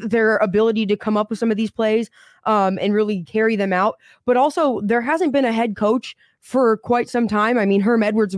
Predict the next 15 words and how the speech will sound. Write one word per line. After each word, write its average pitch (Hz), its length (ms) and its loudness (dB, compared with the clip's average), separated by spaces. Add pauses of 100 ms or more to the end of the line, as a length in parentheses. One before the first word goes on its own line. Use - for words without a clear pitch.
once 196 200 -2
he 202 120 -2
came, 202 260 0
yes, 214 200 -2
but, 196 200 -2 (420)
you 233 80 0
know, 214 140 2
Todd 302 340 -2
Graham 226 400 2
was 202 220 0
very 226 760 0 (160)
anti 226 1040 0
anything 202 460 -2
like 165 260 -2
that. 143 240 -2